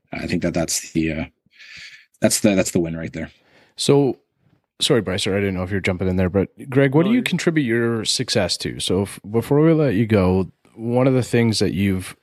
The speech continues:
Speaker 2: done is really, like, found a niche in the golf space. Um, you know, I hope Bryce and I have too, if you're listening to this pod right now. Obviously, we've done okay with it, but what do you contribute your success to? Is there,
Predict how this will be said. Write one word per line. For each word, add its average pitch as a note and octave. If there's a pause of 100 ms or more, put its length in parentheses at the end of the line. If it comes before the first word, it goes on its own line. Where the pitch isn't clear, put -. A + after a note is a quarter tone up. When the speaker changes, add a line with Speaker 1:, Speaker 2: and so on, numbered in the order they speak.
(160)
Speaker 2:
done F#2
is F#2
really, G#2+
like, E2+
found G#2
a F#2+
niche G2
in F#2+
the G2+
golf F#2
space. F#2
Um, D#2+ (460)
you G2
know, E2
I F#2+
hope G#2+
Bryce E2+
and F2+
I F#2
have F#2
too, G#2
if C#3
you're F2+
listening E2+
to E2+
this -
pod F2 (360)
right D#2
now. A2 (100)
Obviously, F2
we've E2+ (180)
done F#2
okay G2
with A#2
it, D3
but G#2
what G2
do F3+
you F3+
contribute G#2
your G2+
success -
to? D#2+
Is D#2
there, E2+